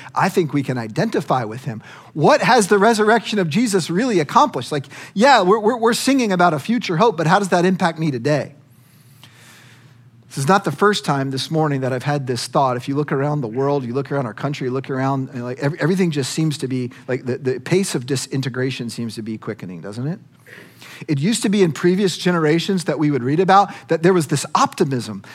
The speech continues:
that kind of shined through, that, yeah, you know, things are on their way up. Things are getting better. In fact, I remember growing up, it was technology that was going to save us. And even today, if you watch T V commercials, if you pay attention to media,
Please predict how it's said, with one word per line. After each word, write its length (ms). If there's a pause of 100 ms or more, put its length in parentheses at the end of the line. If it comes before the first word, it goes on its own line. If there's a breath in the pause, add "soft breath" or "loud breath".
that 140
kind 220
of 80
shined 360
through, 320
that, 140
yeah, 160
you 140
know, 180
things 540
are 40
on 200
their 100
way 220
up. 220
Things 280
are 80
getting 300
better. 320
In 100
fact, 240
I 80
remember 320
growing 320
up, 220
it 60
was 180
technology 800
that 160
was 100
going 240
to 80
save 340
us. 360 (260 loud breath)
And 140
even 260
today, 360
if 120
you 80
watch 280
T 180
V 120
commercials, 520
if 80
you 80
pay 160
attention 400
to 40
media, 440